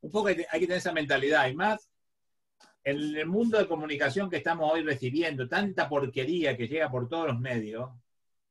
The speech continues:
es muy difícil fil-, frenar y filtrar las cosas. Pero, pero sí podemos tomar decisiones pequeñas, que decir, "Bueno, voy a limitar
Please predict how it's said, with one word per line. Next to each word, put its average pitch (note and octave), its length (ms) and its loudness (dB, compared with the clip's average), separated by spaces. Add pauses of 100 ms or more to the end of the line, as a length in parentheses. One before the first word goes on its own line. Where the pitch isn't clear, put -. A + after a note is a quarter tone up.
(140)
es G3+ 100 -2
muy A#3 140 4
difícil A3 440 0
fil-, E3 260 0
frenar F3 540 2
y F3+ 60 4
filtrar E3 500 -2
las D#3 140 -4
cosas. C3 500 -2 (920)
Pero, D3+ 200 2 (120)
pero D#3 200 -2
sí A3+ 140 -4
podemos G#3 300 0
tomar F#3+ 240 0
decisiones F3+ 540 -2
pequeñas, D3+ 680 -2
que C#3 80 -6
decir, C#3 300 -2
"Bueno, D#3 260 0
voy D#3+ 120 -2
a F#3+ 40 2
limitar F#3 560 0